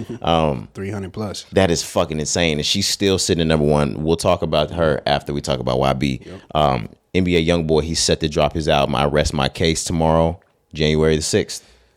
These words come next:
Speaker 1: Yeah, you know, he has to be first to go ahead and get those thirty songs, uh, the, the
Speaker 2: <laughs>
Speaker 1: first thirty pack out the way for the year.
Speaker 2: Yeah, it might be a forty burger. Shout out Hop.
Speaker 1: <laughs> Yeah, real talk. But, um, I mean, I'm not surprised, bro. Of course, this is a guy.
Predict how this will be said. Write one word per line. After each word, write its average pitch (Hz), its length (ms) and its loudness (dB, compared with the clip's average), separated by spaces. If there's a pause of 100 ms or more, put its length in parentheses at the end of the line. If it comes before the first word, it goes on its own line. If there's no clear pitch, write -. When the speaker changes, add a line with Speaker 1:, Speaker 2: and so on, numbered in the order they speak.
(100)
Speaker 1:
Yeah, 131 140 -2
you 131 160 0
know, 139 100 0
he 139 120 2
has 131 180 2
to 120 80 -8
be 110 100 -2
first 113 340 -2
to 113 60 -8
go 110 80 -2
ahead 110 140 2
and 104 80 -4
get 107 120 -4
those 104 200 -2
thirty 110 300 -2
songs, 104 540 -2
uh, 101 260 -6
the, 98 80 -8 (280)
the 156 140 0
Speaker 2:
<laughs> - 40 -14 (120)
Speaker 1:
first - 180 -2
thirty 123 280 0
pack 127 240 -2
out 127 180 -4
the 123 80 -2
way 127 140 0
for - 120 -8
the 127 60 -4
year. 131 240 -2
Speaker 2:
Yeah, 90 500 2
it - 240 -2
might 104 160 2
be 117 120 2
a 101 40 2
forty 123 240 2
burger. 85 300 2
Shout 95 220 2
out 87 340 2
Hop. - 140 2
Speaker 1:
<laughs> - 60 -10
Yeah, 202 240 2 (220)
real 110 140 -8
talk. 113 320 -6
But, 113 100 -4
um, 110 300 -2 (480)
I - 40 -2
mean, 143 120 6
I'm 165 80 6
not 143 140 4
surprised, 135 460 2
bro. 135 280 0
Of 110 120 -8
course, 131 220 0
this 120 160 -4
is 113 60 -6
a 113 80 -4
guy. 117 340 -2